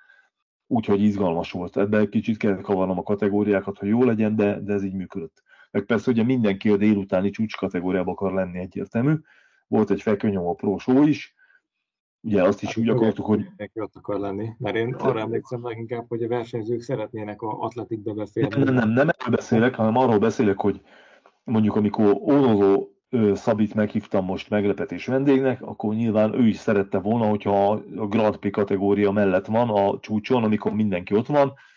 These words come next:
Speaker 1: vagy a fekvenyó a prosó is, akkor lett volna jó nekik, ha akkor van, de nem tehetünk mindent a, a Grand Prix mellé, mert akkor az egész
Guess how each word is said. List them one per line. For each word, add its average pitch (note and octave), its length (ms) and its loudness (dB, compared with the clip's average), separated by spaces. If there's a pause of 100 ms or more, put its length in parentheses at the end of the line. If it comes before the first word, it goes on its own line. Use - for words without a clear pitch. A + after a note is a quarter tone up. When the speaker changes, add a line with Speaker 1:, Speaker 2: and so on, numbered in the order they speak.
(160)
Speaker 1:
vagy A2+ 260 2
a F#2+ 80 2
fekvenyó G#2 440 0
a - 40 -6
prosó B2+ 460 2
is, A2+ 120 2
akkor A#2 300 0
lett A2+ 140 2
volna A#2 220 0
jó A#2 200 4
nekik, G2 500 -6 (260)
ha G#2 120 -2
akkor A#2 320 2
van, A#2 180 2
de A2+ 100 2
nem G2+ 160 -2
tehetünk G2 340 -4
mindent F#2 400 -4
a, F#2 280 -2 (460)
a - 100 0
Grand F2 280 0
Prix F2 160 -6
mellé, G#2+ 280 4
mert G#2+ 160 2
akkor G#2+ 240 -2
az F#2 80 -2
egész F#2+ 380 -2